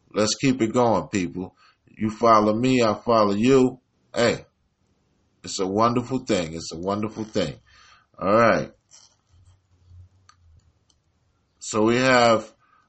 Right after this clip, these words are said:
um, Tobias Harris wants to stay in Philadelphia. Tobias Harris, L I. He wants to stay in Philadelphia. Well, Tobias Harris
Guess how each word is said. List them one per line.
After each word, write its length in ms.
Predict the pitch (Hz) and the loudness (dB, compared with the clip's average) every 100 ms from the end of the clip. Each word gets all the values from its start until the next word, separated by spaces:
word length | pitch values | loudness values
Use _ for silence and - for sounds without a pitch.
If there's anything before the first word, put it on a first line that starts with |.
| _ | _
um, 560 | 92 107 104 98 87 - _ _ _ _ _ _ _ _ _ _ _ - | 2 4 4 2 -2 -12 _ _ _ _ _ _ _ _ _ _ _ -10
Tobias 560 | 104 98 127 135 127 | -4 2 4 4 2
Harris 640 | 131 127 117 - - - - _ _ | 0 0 0 -4 -14 -20 -20 _ _
wants 460 | 85 95 110 110 - | -8 -2 -2 -2 -6
to 60 | 101 | -6
stay 680 | - - - 135 101 71 - _ _ _ - | -4 -4 0 2 2 -2 -14 _ _ _ -12
in 120 | 92 | -12
Philadelphia. 1000 | - 107 98 90 104 101 95 - 65 - - _ _ _ - _ _ _ _ 98 | -4 -2 -2 0 0 0 0 -6 -12 -14 -20 _ _ _ -20 _ _ _ _ -10
Tobias 520 | 76 98 101 107 107 | 0 2 4 2 0
Harris, 440 | 123 127 110 73 - - | -2 0 0 -2 -8 -6
L 220 | 98 110 | 0 4
I. 280 | 127 - - - _ _ | 4 2 -4 -16 _ _
He 140 | 98 101 | -6 -4
wants 340 | 101 98 - | -2 -4 -6
to 60 | 101 | -8
stay 440 | - - 135 135 | -8 0 0 2
in 100 | 98 | -2
Philadelphia. 920 | - 95 90 90 117 110 - 78 - - _ _ _ _ | -4 -6 -4 -2 -2 -2 -6 -16 -16 -20 _ _ _ _
Well, 140 | - 123 | -4 -2
Tobias 580 | 123 - 135 170 139 147 | -4 -2 0 2 0 0
Harris 560 | 139 131 117 110 - | 2 2 2 -2 -10